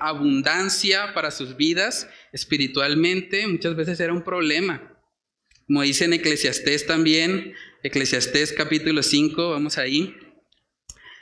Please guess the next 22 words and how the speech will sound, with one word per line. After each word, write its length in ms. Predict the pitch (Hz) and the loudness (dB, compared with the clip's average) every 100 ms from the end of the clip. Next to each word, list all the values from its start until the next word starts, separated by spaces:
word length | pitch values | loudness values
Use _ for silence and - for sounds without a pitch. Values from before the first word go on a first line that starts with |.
| _ _ _ - | _ _ _ -12
Eclesiastés 640 | 135 139 135 127 - 143 | -2 0 2 0 0 0
cinco 400 | 139 170 165 165 | 2 4 4 2
doce 720 | 156 156 156 156 165 202 202 147 | 0 2 0 2 2 0 -4 -6
dice 520 | 139 139 156 151 156 | -4 0 2 2 0
algo 440 | 143 151 147 156 156 | -2 -2 0 0 2
que 80 | |
de 100 | 143 | 2
verdad 380 | 131 123 131 139 | 2 0 -2 -2
debe 520 | 135 147 147 147 143 - - - | -2 0 2 0 -4 -10 -20 -6
advertirnos 1000 | 131 131 123 - 143 156 156 160 160 - - | -4 0 -2 0 0 4 4 4 2 -2 -6
sobre 320 | - 135 131 | -2 0 0
el 140 | 127 | 0
peligro 500 | 139 131 139 147 170 | 0 0 2 2 2
de 140 | 165 135 | 2 2
amar 480 | 127 123 131 156 156 | 2 0 0 0 -2
al 160 | 139 | -4
dinero. 500 | 131 123 123 135 - - - - | -6 -6 -6 -8 -6 -8 -8 -12
Eclesiastés 480 | - 139 143 135 143 | -4 0 0 0 2
cinco 240 | 156 156 160 | 4 4 2
doce 360 | 160 160 165 | 2 2 2
dice, 340 | 160 156 147 131 | 4 2 2 2
"Dulce 840 | 143 214 233 - 220 233 247 | 2 2 2 2 2 2 -2